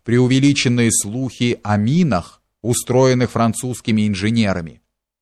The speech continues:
и он ожидал получения из Парижа верного плана крепости со всеми ее минными галереями. А во-вторых, и главным образом, он слишком дорожил жизнью солдат.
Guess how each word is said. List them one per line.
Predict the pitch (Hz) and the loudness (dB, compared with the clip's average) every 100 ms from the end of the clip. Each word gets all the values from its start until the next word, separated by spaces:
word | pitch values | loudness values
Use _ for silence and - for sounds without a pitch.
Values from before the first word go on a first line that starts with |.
| _ _ | _ _
и | 110 | 2
он | 131 185 190 | 4 4 2
ожидал | 151 147 143 151 | 2 2 2 2
получения | 143 135 123 127 135 123 | 0 -2 -2 -2 0 2
из | 117 - | 0 0
Парижа | - 90 113 143 135 135 - _ _ | -2 -2 -2 -4 -4 -4 -8 _ _
верного | 90 127 170 160 151 | -2 2 2 2 0
плана | 143 101 113 123 110 | -2 -2 0 0 -2
крепости | - 95 131 156 156 - 175 170 _ _ _ | -4 -2 -2 0 -4 -4 -6 -8 _ _ _
со | - 113 104 | -6 -2 -2
всеми | - 135 156 151 | -2 0 0 0
ее | 143 131 123 | -2 0 0
минными | 107 113 107 107 | 0 0 0 -2
галереями. | 104 107 104 101 95 87 82 69 _ _ _ _ _ _ _ _ _ _ - | -2 0 0 0 0 -2 -8 -16 _ _ _ _ _ _ _ _ _ _ 0
А | 113 120 | 2 4
во-вторых, | 117 127 - 113 117 160 151 - _ _ - | 2 0 0 0 2 0 -2 -10 _ _ -2
и | 120 | -2
главным | 113 120 123 107 107 104 | 0 0 0 0 0 0
образом, | 160 151 120 95 87 80 _ _ _ - | 0 2 0 -2 -6 -8 _ _ _ -2
он | 127 117 | -2 0
слишком | - 98 165 - 156 143 | -4 -2 -2 0 -2 0
дорожил | 127 113 87 107 117 - _ - | 0 0 0 -4 -6 -10 _ -12
жизнью | 87 117 104 110 107 | -4 -2 -2 -2 -4
солдат. | 95 - 101 92 90 80 _ | -4 -4 -4 -4 -6 -6 _